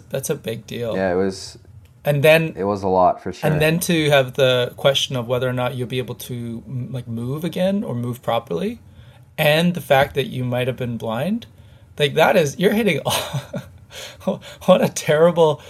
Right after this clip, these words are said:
Speaker 1: terrible situation. Um, so, but your,
Speaker 2: Mm-hmm.
Speaker 1: so, but something that's really interesting, you know, as you were sharing the story with me,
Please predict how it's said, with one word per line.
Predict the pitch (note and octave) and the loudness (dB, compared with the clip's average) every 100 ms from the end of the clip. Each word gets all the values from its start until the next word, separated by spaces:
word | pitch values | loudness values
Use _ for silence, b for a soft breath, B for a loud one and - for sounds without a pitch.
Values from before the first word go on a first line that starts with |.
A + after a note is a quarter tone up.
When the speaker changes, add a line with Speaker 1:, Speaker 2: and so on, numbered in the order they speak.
| B B B | B B B
Speaker 1:
terrible | - C#3 C#3+ D3 C#3+ | 0 4 4 4 0
situation. | C3+ C3+ B2+ B2 C#3+ G#2+ G2 - b b b b _ _ - | 0 -4 -4 -4 -6 -10 -16 -20 b b b b _ _ 2
Um, | D3+ C#3 B2 A#2 A#2 B2 | 4 6 6 2 0 -6
so, | - F3 D3 C3 - - _ - _ _ | 2 6 6 4 -4 -20 _ -20 _ _
but | C#3+ F3 D#3+ | 0 4 4
your, | D#3+ F3 D#3 C3+ | 6 8 8 6
Speaker 2:
Mm-hmm. | A2+ G2 - - | 4 -4 -10 -12
Speaker 1:
so, | - F3 | -2 -2
but | C#3+ | 2
something | C3 G3+ C#4 | 2 2 4
that's | G3+ C#3+ - | 2 2 0
really | D3 D3 - - - - | -2 -2 -6 -16 -16 -6
interesting, | D#3+ F3 - - B2 A#2+ B2 - - - | -6 -4 -4 -2 -2 -4 -8 -14 -12 -4
you | C3+ | -2
know, | A#2+ | 0
as | B2 C3+ | -2 -2
you | |
were | C3+ | -4
sharing | - B2 B2+ C3 | -2 -2 -2 -4
the | |
story | - B2 A#2 A#2 | -8 -6 -6 -6
with | G#2+ - | -12 -14
me, | A2 C3 C3+ A#2+ | -8 -4 -4 -6